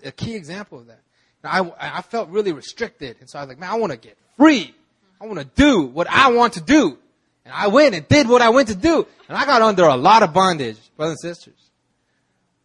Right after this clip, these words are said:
But it's when we submit to the things of God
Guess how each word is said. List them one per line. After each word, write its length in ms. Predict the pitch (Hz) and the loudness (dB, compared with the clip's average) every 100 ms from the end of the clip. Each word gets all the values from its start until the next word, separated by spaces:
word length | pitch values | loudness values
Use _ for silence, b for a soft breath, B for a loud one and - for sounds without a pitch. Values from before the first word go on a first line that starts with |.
| _ _ _ _ | _ _ _ _
But 100 | 147 | -4
it's 100 | 160 | 0
when 140 | 202 233 | 2 2
we 100 | 226 | 2
submit 540 | 202 175 185 247 247 | 0 2 4 2 2
to 100 | 226 | -4
the 80 | 180 | -2
things 360 | - 262 247 | -2 -4 -2
of 120 | 214 156 | -2 2
God 420 | 196 196 135 | 4 4 0